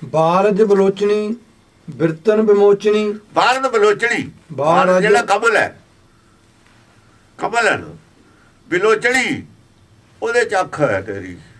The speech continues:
Speaker 2: ਲੋਚਣ, ਉੱਥੇ ਅੱਖ ਹੁੰਦੀ ਹੈ, ਉੱਥੋਂ ਅੱਖ ਨਿਕਲਦੀ ਹੈ, ਉੱਥੇ ਪ੍ਰਗਟ ਹੁੰਦੀ ਹੈ ਤੂੰ। ਤੀਸਰੀ ਅੱਖ ਹੈ, ਉੱਥੇ ਖੁੱਲਦੀ ਹੈ ਇਹ ਜਾ ਕੇ ਬਾਅਦ ਵਿੱਚ,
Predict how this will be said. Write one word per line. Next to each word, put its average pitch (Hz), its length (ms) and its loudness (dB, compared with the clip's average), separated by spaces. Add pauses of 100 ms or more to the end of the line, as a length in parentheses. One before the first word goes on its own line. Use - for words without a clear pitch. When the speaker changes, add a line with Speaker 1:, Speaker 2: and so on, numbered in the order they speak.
(1000)
Speaker 2:
ਲੋਚਣ, 185 680 0 (500)
ਉੱਥੇ 175 340 -6
ਅੱਖ 143 200 -8
ਹੁੰਦੀ 135 360 -4
ਹੈ, 175 280 2
ਉੱਥੋਂ 160 460 -2
ਅੱਖ 156 120 -6
ਨਿਕਲਦੀ 180 500 -6
ਹੈ, 190 120 2
ਉੱਥੇ 180 300 -2
ਪ੍ਰਗਟ 165 360 -6
ਹੁੰਦੀ 165 360 -2
ਹੈ 208 60 0
ਤੂੰ। 220 480 -6 (240)
ਤੀਸਰੀ 175 500 0
ਅੱਖ 170 140 -2
ਹੈ, 196 100 2
ਉੱਥੇ 190 220 0
ਖੁੱਲਦੀ 180 460 -2
ਹੈ 190 180 2
ਇਹ 180 60 -2
ਜਾ 170 160 2
ਕੇ 165 140 -2
ਬਾਅਦ 151 280 0
ਵਿੱਚ, 151 400 -4